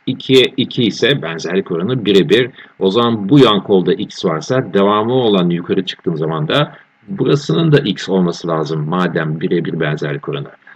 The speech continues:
Dolayısıyla buradaki üç ile altı eksi x'in toplamı olan dokuz eksi x'i aşağıdaki uzantı olan x'e eşitliyorum.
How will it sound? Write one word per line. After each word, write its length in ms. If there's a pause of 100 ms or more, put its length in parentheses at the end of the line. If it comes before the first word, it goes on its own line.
(180)
Dolayısıyla 580
buradaki 460 (100)
üç 220
ile 140
altı 400
eksi 240
x'in 420
toplamı 440
olan 440
dokuz 380
eksi 320
x'i 420 (320)
aşağıdaki 960
uzantı 460
olan 340
x'e 300
eşitliyorum. 580